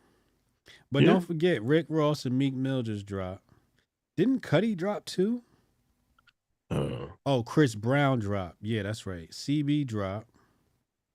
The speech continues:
Speaker 2: Oh, they're saying maybe midnight, probably tonight.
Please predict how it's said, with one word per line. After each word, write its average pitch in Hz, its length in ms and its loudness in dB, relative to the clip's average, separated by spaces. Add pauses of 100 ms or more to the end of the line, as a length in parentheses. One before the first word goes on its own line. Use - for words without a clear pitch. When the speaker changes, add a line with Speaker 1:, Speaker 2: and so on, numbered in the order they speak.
(1040)
Speaker 2:
Oh, 123 160 6
they're 123 80 6
saying 104 280 6
maybe 92 360 6
midnight, 92 500 4
probably 78 300 4
tonight. 76 280 -2